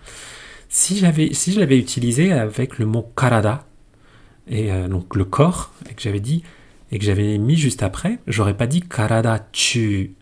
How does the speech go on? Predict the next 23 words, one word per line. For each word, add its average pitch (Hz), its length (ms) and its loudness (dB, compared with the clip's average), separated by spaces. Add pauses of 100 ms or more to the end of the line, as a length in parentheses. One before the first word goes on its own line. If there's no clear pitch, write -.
(320)
j'aurais 98 260 0
dit 131 260 -4
karada 120 540 4
ju. 104 680 0 (680)
Et 107 120 4
là, 143 160 2 (160)
en 107 120 -2
plus, - 280 -2
et 120 80 0
ce - 160 -4
changement 160 320 4
de 165 60 4
prononciation, 131 640 -4
ça - 200 -4
com-, 120 260 -6
ce - 140 -6
serait - 180 -2
accompagné 127 400 0
d'un 120 120 2
changement 120 340 -2
de 120 140 -2
sens, - 680 -2 (640)
euh, 107 100 -6